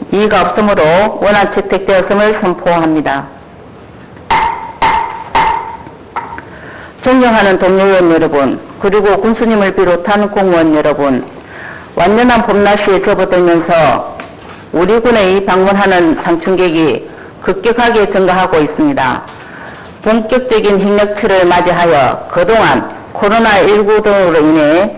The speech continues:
방문객 맞이 태세에 느슨한 점은 없었는지 철저한 대비와 유연한 대응이 필요한 시점입니다. 한편으로는 다가오는 하동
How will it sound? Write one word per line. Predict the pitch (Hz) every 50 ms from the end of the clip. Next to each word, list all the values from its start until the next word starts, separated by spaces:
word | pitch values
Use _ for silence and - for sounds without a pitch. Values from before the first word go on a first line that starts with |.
| - - - - - - - -
방문객 | 196 185 202 214 233 240 240 220 233 202 226 208
맞이 | 196 190 185 190 190
태세에 | 190 - 202 190 - 196 185 180 170 156 - - - -
느슨한 | - 160 180 175 - 220 214 214 220 220
점은 | 220 226 220 214 208 190 - -
없었는지 | 170 - - 208 190 175 160 156 151 - 160 165 160 131 - - - - - - - - - - - -
철저한 | - 247 240 240 240 247 247 226 208 185 160
대비와 | 180 170 170 185 208 196 165 139 123 - - - - - - - - -
유연한 | 165 170 185 214 240 233 226 220 208
대응이 | 208 202 190 196 196 196 190 196
필요한 | 196 202 190 202 196 190 190 190
시점입니다. | 190 196 190 - 190 170 160 147 151 147 135 139 131 127 127 - - - - - - - - - - - - - - - - - - - -
한편으로는 | - - - 262 262 254 240 214 196 185 180 175 170 175 180 175 143 - - - - - -
다가오는 | - 165 180 196 208 233 226 220 220 208 190 180 180 180 - - - - -
하동 | - 175 175 202 208 208